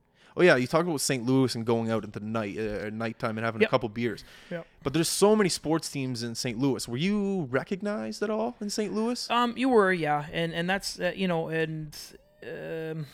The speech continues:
Speaker 2: Saint Lu-, but it was, it's 'cause Saint Louis has been, been known for such a sports town, right? To be
Speaker 1: Yeah.
Speaker 2: such a sports city. A lot of the players that play for the Blues and the Cardinals, um, they live there after their careers are done, right? So,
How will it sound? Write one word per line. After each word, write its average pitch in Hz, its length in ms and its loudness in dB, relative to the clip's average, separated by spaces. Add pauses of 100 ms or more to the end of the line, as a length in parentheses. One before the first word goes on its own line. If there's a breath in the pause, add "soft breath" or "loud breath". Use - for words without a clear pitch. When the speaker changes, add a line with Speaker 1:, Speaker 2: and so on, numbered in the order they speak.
(1000 loud breath)
Speaker 2:
Saint 208 280 -2
Lu-, 185 140 -8
but 190 140 0
it 208 60 4
was, 214 180 6
it's - 280 -4
'cause 185 200 -2
Saint 190 220 0
Louis 233 240 2
has 196 120 -4
been, 160 360 -4 (140)
been 156 180 -2
known 151 240 -4
for 151 160 -8
such - 340 -4
a 147 60 -6
sports - 480 -8
town, 120 420 -12
right? 123 240 -12
To - 80 -18
be 143 100 -8
Speaker 1:
Yeah. 110 100 -4
Speaker 2:
such 143 160 -8
a 139 40 -12
sports 139 340 -12
city. 135 300 -10 (380 loud breath)
A 151 60 -4
lot 170 180 4
of 170 40 -2
the 170 80 2
players 160 360 -2
that 151 80 -12
play 156 180 -4
for 156 120 -12
the 156 80 -10
Blues 151 340 -4
and 147 80 -10
the 135 60 -12
Cardinals, 147 680 -8 (320 loud breath)
um, 139 360 -8
they 160 120 0
live 156 260 2
there 131 180 -6
after 131 220 -8
their 135 120 -12
careers 139 320 -8
are 131 60 -12
done, 101 220 -18
right? 131 300 -10
So, 127 440 -8